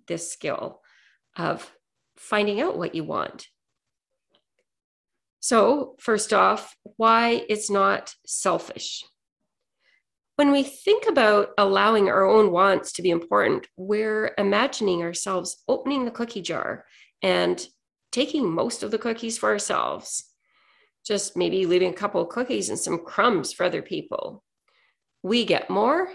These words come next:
and they get less. There's, it's kind of this idea that there's a fixed number of good things. And if we take more than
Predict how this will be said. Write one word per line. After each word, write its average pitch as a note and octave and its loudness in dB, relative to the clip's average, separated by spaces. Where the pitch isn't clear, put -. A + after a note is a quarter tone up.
and F#3 2
they F#3 2
get F3 -4
less. - -6
There's, A3 4
it's - -14
kind G4+ 2
of F4 4
this A#3 2
idea F#3 2
that F#3 -6
there's F3 -2
a E3+ -4
fixed - -6
number F3 0
of D#3 -6
good E3 2
things. - -6
And F3+ 4
if F3 -4
we F3+ -2
take G3 -2
more F#3 2
than E3 -2